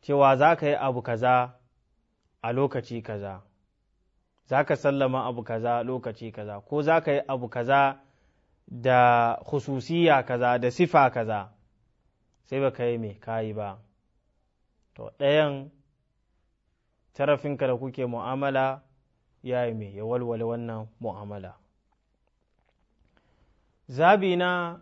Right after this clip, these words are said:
shida shi ne zabi na aibi.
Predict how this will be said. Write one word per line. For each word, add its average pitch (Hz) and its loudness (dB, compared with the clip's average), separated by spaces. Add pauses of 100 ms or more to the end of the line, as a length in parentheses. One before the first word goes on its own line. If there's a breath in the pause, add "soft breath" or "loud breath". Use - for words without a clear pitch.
(140)
shida 147 2 (720)
shi 143 -6
ne 135 -2
zabi 120 0
na 113 -6
aibi. 104 -10